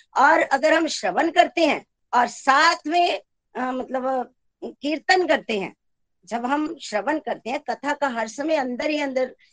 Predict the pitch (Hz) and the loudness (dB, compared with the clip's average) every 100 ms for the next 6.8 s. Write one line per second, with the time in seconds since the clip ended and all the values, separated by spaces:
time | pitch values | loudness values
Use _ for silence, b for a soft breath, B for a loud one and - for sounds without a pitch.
0 | b - 240 226 220 196 - 226 202 226 | b -4 -2 2 0 -2 -6 -8 -6 -6
1 | 233 - _ _ _ - 294 320 - 349 | -6 -12 _ _ _ -2 0 0 2 2
2 | 277 226 - 220 233 240 - 226 214 208 | 2 0 -4 -6 -6 -6 -6 -2 0 -2
3 | 233 294 - - 277 285 - 311 277 349 | -4 -6 -8 -6 -4 -6 -8 -8 -4 0
4 | 349 349 254 233 - 135 - _ _ _ | 2 0 -2 -6 -6 -10 -10 _ _ _
5 | 262 240 - 285 - 339 330 294 - - | -4 -2 0 -2 -2 0 4 4 0 -4
6 | 247 202 185 180 156 147 - | -4 -2 0 -2 -8 -14 -14